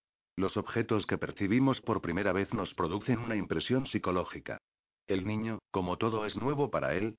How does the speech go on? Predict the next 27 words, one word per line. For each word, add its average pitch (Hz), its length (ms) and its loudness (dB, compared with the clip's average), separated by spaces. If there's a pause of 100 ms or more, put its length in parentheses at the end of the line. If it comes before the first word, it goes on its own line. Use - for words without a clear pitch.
percibe 123 440 0
así 117 260 2
el 101 100 4
mundo. 73 400 -4 (460)
Ve 113 160 4
la 98 100 0
llama 110 260 2
y 101 40 0
se 104 100 -6
siente 107 400 2
atraído 92 440 0
por 95 180 2
ella, 113 240 0 (100)
al 95 160 2
querer 117 320 2
tocarla 104 400 2
se 98 180 -2
quema, 117 300 2 (100)
y 101 120 2
le 87 100 0
producirá 92 560 0
miedo 98 280 0
y 80 60 -2
respeto 85 460 0
en 82 100 2
lo 78 100 -2
sucesivo. 85 640 -2